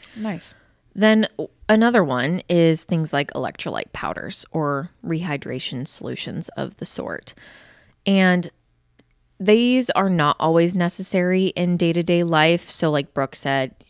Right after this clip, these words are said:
Speaker 2: well, you know, Peyton's probably gonna mention something about how it's not always, uh, necessary because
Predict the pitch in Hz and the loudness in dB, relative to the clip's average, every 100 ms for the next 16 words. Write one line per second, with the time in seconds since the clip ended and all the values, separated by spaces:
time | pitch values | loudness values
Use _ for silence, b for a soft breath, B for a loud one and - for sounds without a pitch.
0 | - 151 131 131 - - 151 127 - 208 | -10 -4 -2 -4 -8 -8 -6 -6 -2 0
1 | 156 180 170 175 165 156 156 156 151 147 | 0 0 0 2 0 0 -2 -4 -6 -8
2 | 143 147 151 139 - 156 147 135 175 147 | -6 -6 -4 -4 -4 -4 -2 -4 -4 -6
3 | - 147 147 147 - - - 151 139 160 | -4 -4 -2 -4 -8 -14 -8 -6 -4 -4
4 | 151 160 - 156 147 151 151 B B B | -4 -6 -4 -2 -2 -4 -8 B B B
5 | 175 170 | 0 0